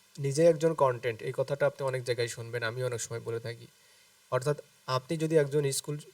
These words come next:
শিক্ষক হয়ে থাকেন, এটা প্রাইমারি হতে পারে, হাই স্কুল, কলেজ, ইউনিভার্সিটি, whatever it is, বা আপনি যদি স্টুডেন্ট হয়ে থাকেন,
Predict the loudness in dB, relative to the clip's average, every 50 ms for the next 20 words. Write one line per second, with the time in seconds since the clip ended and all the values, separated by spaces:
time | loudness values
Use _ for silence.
0 | _ -14 -10 -10 -10 0 2 2 4 4 2 0 0 0 -4 -4 -6 -8 -10 -12
1 | _ _ _ _ _ _ _ -20 -20 -20 _ _ _ -12 -10 -8 -2 4 6 6
2 | 6 6 4 2 2 0 0 -2 -4 -4 -4 -4 -4 -4 -2 -2 0 0 -2 -4
3 | -6 -8 -10 -8 -6 -4 -2 -2 -2 -2 -4 -6 -8 -10 -8 -6 -6 -6 -6 -6
4 | -6 -8 -10 -12 -14 -6 -4 -2 -2 -2 -2 -4 -4 -8 -10 -12 -12 -12 -12 -12
5 | _ _ _ _ _ _ _ -4 0 0 0 0 -2 -4 -6 -4 -4 -4 -4 -4
6 | -2 2 2 4 4 4 2 0 -2 -4 -8 -10 -12 -14